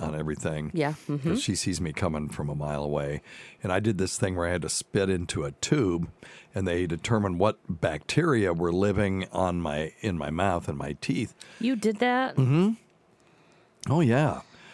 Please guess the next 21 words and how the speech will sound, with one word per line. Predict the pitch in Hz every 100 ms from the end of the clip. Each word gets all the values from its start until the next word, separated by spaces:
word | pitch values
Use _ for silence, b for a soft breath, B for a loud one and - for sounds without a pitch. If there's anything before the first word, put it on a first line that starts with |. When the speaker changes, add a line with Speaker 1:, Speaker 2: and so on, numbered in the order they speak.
| B B
Speaker 1:
And, | 110 101 101
uh, | 87 87 85 90
they, | - 110 - 120 127 - - -
they | 147 107
have | 104 117 120
some | 101 - 127 120
bacteria | 110 98 - 107 110
that | 104 95
are | - 95
like, | 92 90
well, | 92
if | 95
you | 104
have | 104 95
an |
abundance | 82 87 104 101 -
of | 95
these, | 110 131 123
it's | 101 87
more | 98 95
likely | 98 92 101 87